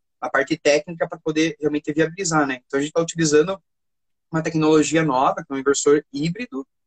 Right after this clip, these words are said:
ou seja, um inversor que a gente consegue operar ele, é, tanto isolado da rede elétrica, que é o,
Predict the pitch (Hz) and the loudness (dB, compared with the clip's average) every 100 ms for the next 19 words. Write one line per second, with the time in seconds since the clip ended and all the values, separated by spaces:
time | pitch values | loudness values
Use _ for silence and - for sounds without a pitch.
0 | _ _ _ - 147 - 147 143 143 143 | _ _ _ 2 2 4 2 4 4 4
1 | 143 147 147 160 156 - 127 139 147 143 | 4 2 2 2 2 -2 -10 -8 -4 -2
2 | 143 151 151 143 139 139 131 120 _ _ | 2 2 2 4 6 4 2 -8 _ _
3 | _ - - 165 147 165 208 165 165 151 | _ -4 -2 0 0 -2 -2 0 4 4
4 | 143 151 185 165 143 127 135 135 127 120 | 4 4 0 -4 -4 -2 -2 -2 0 -2
5 | - 190 - 202 208 - 135 139 | -4 -10 -6 -4 -4 -4 -4 -4